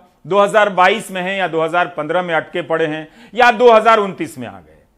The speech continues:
दिल्ली पुलिस के आयुक्त राकेश अस्थाना ने कहा है कि जहांगीरपुरी के सी ब्लॉक की मस्जिद के लिए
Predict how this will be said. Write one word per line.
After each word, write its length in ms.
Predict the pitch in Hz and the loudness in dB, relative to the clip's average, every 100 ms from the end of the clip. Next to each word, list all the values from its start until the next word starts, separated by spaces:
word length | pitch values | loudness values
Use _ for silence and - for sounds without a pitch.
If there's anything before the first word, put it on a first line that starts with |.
| _ _ _ _ | _ _ _ _
दिल्ली 260 | 170 233 247 | -6 -2 -2
पुलिस 280 | 226 226 220 | -2 -6 -4
के 80 | 202 | 0
आयुक्त 520 | 180 180 214 214 - | 2 2 0 -6 -16
राकेश 560 | 131 165 175 226 226 226 | -4 -2 0 0 -2 -2
अस्थाना 600 | 165 160 - - 175 202 | -8 -10 -8 -6 -4 -4
ने 160 | 196 170 | -6 -10
कहा 320 | 160 131 131 | -8 -6 -6
है 200 | 104 98 _ _ _ _ _ | -6 -12 _ _ _ _ _
कि 40 | 151 | -16
जहांगीरपुरी 920 | 120 170 175 202 226 247 - 160 131 | -6 -4 -2 -4 -4 -6 -6 -10 -12
के 180 | 117 143 | -14 -16
सी 300 | 139 - 254 | -16 -10 -10
ब्लॉक 400 | 220 208 202 202 226 | -4 0 0 -2 -12
की 100 | 214 | -12
मस्जिद 540 | 170 180 135 196 233 - | -6 -6 -6 -10 -10 -12
के 120 | 127 | -14
लिए 240 | 98 110 | -16 -20